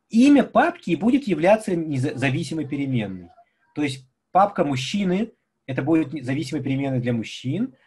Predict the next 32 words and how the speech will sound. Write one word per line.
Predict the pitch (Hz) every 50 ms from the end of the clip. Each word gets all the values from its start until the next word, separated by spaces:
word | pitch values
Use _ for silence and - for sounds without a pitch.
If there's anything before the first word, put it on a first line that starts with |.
| _ _
а | - 127 143
имя | 170 185 185
папки | 185 190 180 175 - - 165
женщины | 156 208 269 320 294 - 240 185 147 135
будет | 127 131 175 185 151
зависимой | 156 151 180 180 - 147 135
переменной | 143 135 147 156 147 139
для | 120 120 110
женщин. | - 107 104 95 95 - - - - _ _ _ _ _ _ _ _
То | _ 139
есть | 131 127
наша | 143 170 202 202 - -
кра-, | - 165 151
программа | 127 147 143 139 156 220 269 277 247 214 196 190 - _ _ _ _ _ _ _ _ _ _ _ _
возьмет | 131 127 127 151 180 180 -
имя | 165 151 147
папки, | 135 208 220 240 240 - - 175 185 214 - _ _ _ _ -
наш, | 127 127 131 - - - - _ _ _ _ _ _ _ _ _ _ _ _ _ _ _ _ _
будет | 147 143 -
использоваться | 131 131 170 160 131 - 147
имя | 139 135 135 127 135 -
папки | 180 208 220 - - 151
для | 113 117 143 160 147
зависимой | 123 139 127 135 131 131 135 127 127
переменной. | 127 107 107 95 95 90 87 _ _ 98 _ _ _ _ _ _ _ _ _ _ _ _ _ _ _ _ _ _
Хорошо, | _ 220 262 277 269 - 302 302 - _ _ _
первый | _ 214 240 254 233 214
этап | 208 220 214 214
смотрим | - - 190 196 190 190 175
фотографии. | - 165 143 139 127 123 110 101 - - -
Давайте | - 123 156 160 170
посмотрим | - 131 131 135 135 123 123 -